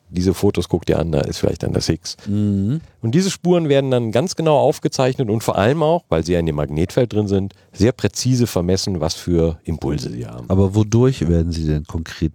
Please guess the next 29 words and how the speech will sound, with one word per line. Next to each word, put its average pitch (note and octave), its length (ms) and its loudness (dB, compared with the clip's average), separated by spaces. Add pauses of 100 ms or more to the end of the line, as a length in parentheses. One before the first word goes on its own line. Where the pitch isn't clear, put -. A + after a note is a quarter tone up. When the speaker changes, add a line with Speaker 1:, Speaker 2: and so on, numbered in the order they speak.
(120)
Speaker 2:
detektiert D2+ 560 -2
an C#2+ 100 -6
dieser C#2+ 140 -4
Speaker 1:
Ah, C#2+ 80 -4
Speaker 2:
Stelle? - 280 -6
Speaker 1:
so D#2+ 160 0
wie A2 120 4
funktioniert A2 520 0
Silizium? F#2+ 520 0 (460)
Ein, E2+ 480 -2
das - 180 -4
ist F#2 160 -4
im F2 80 -8
Prinzip - 420 -2
nichts - 220 -2
anderes, G2+ 560 0
ähm, F2+ 480 2
als, E2+ 500 0
ähm, D#2+ 460 0 (640)
jede G2 340 2
Handykamera. F2+ 840 0 (560)
Ja, F#2+ 220 4
also F2 260 0
man D#2+ 180 -2
hat, - 280 -4
ähm, D#2+ 460 0 (180)
äh, - 720 -8
eine D#2 260 -2
Halbleiterschicht. C3 1040 0